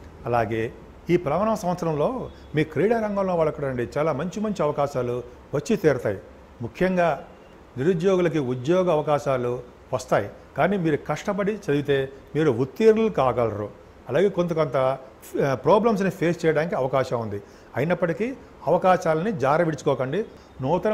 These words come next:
ఉద్యోగ అవకాశాలు రావడానికి చాలా అవకాశాలు ఉన్నాయి, అంటే నూతన ఉద్యోగ అవకాశాలు మీకు వచ్చి తీరతాయి. ముఖ్యంగా ఈ రాశి స్త్రీలకండి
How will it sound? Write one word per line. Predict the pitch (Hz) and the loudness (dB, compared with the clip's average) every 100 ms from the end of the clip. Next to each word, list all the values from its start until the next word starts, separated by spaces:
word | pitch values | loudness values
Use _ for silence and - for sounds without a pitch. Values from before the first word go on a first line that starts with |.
| 151 | 0
ఉద్యోగ | 139 165 175 147 | 0 0 2 2
అవకాశాలు | 147 143 143 | 0 -2 0
రావడానికి | 135 135 123 175 226 - - - | 0 0 -2 -4 -6 -12 -10 -2
చాలా | 175 220 | 0 2
అవకాశాలు | 170 175 165 151 123 | 2 2 2 2 0
ఉన్నాయి, | 110 104 117 | -2 -6 -8
అంటే | 151 240 - - | -8 -8 -10 -4
నూతన | 151 185 175 | 0 4 4
ఉద్యోగ | 147 170 160 156 | 4 4 6 4
అవకాశాలు | 151 147 180 | 4 2 2
మీకు | 147 156 | 2 2
వచ్చి | 202 160 | 2 2
తీరతాయి. | 196 190 104 - - - 123 | 0 0 -4 -6 -16 -10 -6
ముఖ్యంగా | 123 202 208 208 202 156 | -2 0 2 2 2 2
ఈ | 131 | 2
రాశి | 165 185 | 0 -4
స్త్రీలకండి | - 160 151 127 107 | 2 4 6 4 0